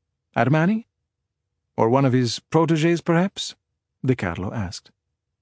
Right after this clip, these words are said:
"I dressed quickly. I don't know the label, I'm afraid." "Ah, well, it is quite fine." Ercole could tell that these words were not ironic, and that De Carlo truly admired the shirt.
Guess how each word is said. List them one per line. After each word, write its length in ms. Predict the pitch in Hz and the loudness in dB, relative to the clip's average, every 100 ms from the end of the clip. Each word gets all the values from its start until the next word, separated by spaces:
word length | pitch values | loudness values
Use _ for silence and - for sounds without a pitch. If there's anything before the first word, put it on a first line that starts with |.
| _ _ _ _ - | _ _ _ _ -6
"I 280 | 123 127 127 190 | -4 -4 -6 -6
dressed 340 | 135 139 - | -2 -2 -4
quickly. 460 | - 135 - 95 113 | -4 -4 -4 -12 -8
I 180 | 120 120 | -6 -2
don't 260 | 120 139 | 0 2
know 120 | 135 123 | 2 2
the 120 | 123 | 2
label, 320 | 131 107 101 | 2 0 -2
I'm 120 | 98 | -2
afraid." 400 | 104 110 95 - _ _ _ _ _ _ _ _ _ _ - | -4 -6 -8 -12 _ _ _ _ _ _ _ _ _ _ 0
"Ah, 220 | 117 123 | 2 2
well, 260 | 85 80 - _ _ _ _ _ _ - | -2 -10 -12 _ _ _ _ _ _ -2
it 100 | 202 | 0
is 140 | 151 | 0
quite 180 | - 92 | -2 -8
fine." 380 | - 85 85 - _ _ _ _ _ _ _ _ _ _ - | -10 -12 -12 -20 _ _ _ _ _ _ _ _ _ _ 0
Ercole 420 | 165 139 147 131 | 2 2 2 2
could 160 | 147 - | 0 0
tell 240 | 147 139 | 2 2
that 120 | 139 | 2
these 200 | 156 135 | -2 0
words 200 | 151 131 | 0 2
were 80 | 147 | 2
not 260 | 170 165 180 | 2 -2 -2
ironic, 540 | 139 139 151 120 - - _ _ _ _ - | 0 0 -2 -6 -12 -20 _ _ _ _ -2
and 140 | 123 | 0
that 140 | 139 147 | 2 0
De 100 | 139 | 0
Carlo 460 | 165 151 139 139 | 0 0 0 -2
truly 360 | - 190 165 127 | -2 0 2 2
admired 460 | 123 143 147 110 | 2 0 0 -2
the 60 | 123 | -4
shirt. 360 | - 165 135 | -6 -10 -12